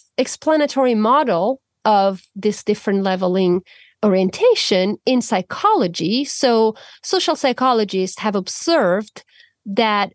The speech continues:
when we feel in control over a situation,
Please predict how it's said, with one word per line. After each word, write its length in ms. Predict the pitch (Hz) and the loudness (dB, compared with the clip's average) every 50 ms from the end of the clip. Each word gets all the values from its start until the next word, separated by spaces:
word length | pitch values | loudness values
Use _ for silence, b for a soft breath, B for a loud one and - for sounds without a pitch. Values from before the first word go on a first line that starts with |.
| _ _ _ _ _ - | _ _ _ _ _ -8
when 360 | 233 208 220 277 285 285 285 | -4 -2 0 0 0 0 0
we 140 | 294 302 254 | 0 -2 -2
feel 380 | - - - - 330 392 415 403 | -4 -6 -4 -2 0 2 2 2
in 160 | 370 330 302 | 2 0 0
control 800 | - - 302 277 240 - - - - 214 214 240 269 311 339 - - | -2 -4 -4 -4 -4 -4 -6 -4 -2 0 2 2 2 2 0 0 0
over 280 | 220 233 214 233 226 | -2 -2 -2 -2 -2
a 80 | 208 190 | -2 -4
situation, 1000 | - - - 202 - - - 220 226 294 330 - - - - 175 175 185 254 349 | -4 -8 -10 -12 -14 -10 -4 -2 -2 0 0 -2 -4 -4 -2 -2 0 0 0 0